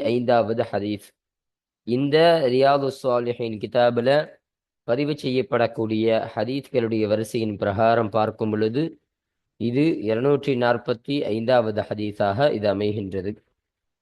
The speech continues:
என்று நமக்கு சொல்றாங்க. இப்ப இந்த ஹதீஸானது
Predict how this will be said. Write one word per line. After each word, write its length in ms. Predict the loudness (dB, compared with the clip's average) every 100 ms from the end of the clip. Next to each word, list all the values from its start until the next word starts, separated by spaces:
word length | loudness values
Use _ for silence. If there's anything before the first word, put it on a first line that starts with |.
| _ _ _ _
என்று 320 | -4 -2 0 0
நமக்கு 300 | 0 0 0
சொல்றாங்க. 500 | 2 4 4 4 0 -4 _ _ _ _ _ _ _
இப்ப 180 | -2
இந்த 200 | -2 0 2
ஹதீஸானது 720 | 2 2 2 2 2 2